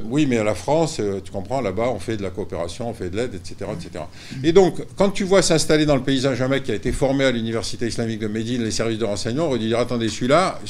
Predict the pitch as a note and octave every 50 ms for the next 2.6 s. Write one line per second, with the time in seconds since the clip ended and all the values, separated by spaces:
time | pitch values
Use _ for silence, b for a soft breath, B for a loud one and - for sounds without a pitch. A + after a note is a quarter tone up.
0 | - A2+ A2 A2+ A#2 B2 A#2+ C3 C3 C3 - - - - C3+ B2+ - D#3 E3 F#3
1 | G3 F3+ - - - A#2 G#2+ - - D#3 D#3+ - B2+ A2+ G#2+ - A#2 G#2 G#2 G#2+
2 | G2+ F#2+ - C#3 C3 A2 G2+ G#2 G2+ G2+ F#2+